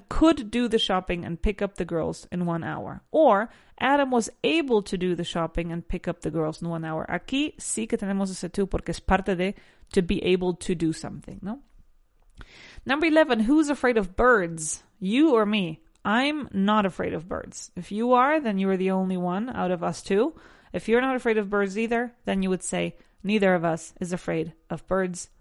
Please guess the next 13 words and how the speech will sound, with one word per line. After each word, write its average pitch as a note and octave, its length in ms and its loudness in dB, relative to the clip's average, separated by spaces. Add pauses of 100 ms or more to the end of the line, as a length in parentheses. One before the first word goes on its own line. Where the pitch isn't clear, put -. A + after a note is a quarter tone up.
(120)
or E3 80 -10
"Neither E3+ 220 -2
of D#3 80 -4
us D#3+ 240 -4
are F3+ 180 6
afraid E3+ 240 0
of D#3+ 160 -6
birds," D#3+ 280 -4
si - 140 -8
así D#3 240 -8
lo D3+ 120 -6
prefieren D#3 420 -10
algunos. - 420 -14